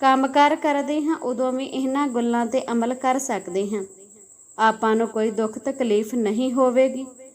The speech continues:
ਇਹਨਾਂ ਗੱਲਾਂ ਦੇ ਉੱਤੇ ਅਮਲ ਕਰਨ ਲੱਗਿਆਂ। ਸਗੋਂ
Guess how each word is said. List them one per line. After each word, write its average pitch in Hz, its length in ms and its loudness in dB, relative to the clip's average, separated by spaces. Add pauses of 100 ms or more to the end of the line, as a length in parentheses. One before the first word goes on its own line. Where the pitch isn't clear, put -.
(220)
ਇਹਨਾਂ 311 360 4
ਗੱਲਾਂ 285 400 2
ਦੇ 302 180 2
ਉੱਤੇ 285 320 -2 (100)
ਅਮਲ 262 220 0
ਕਰਨ 254 380 -4
ਲੱਗਿਆਂ। 233 360 -2
ਸਗੋਂ 240 400 -2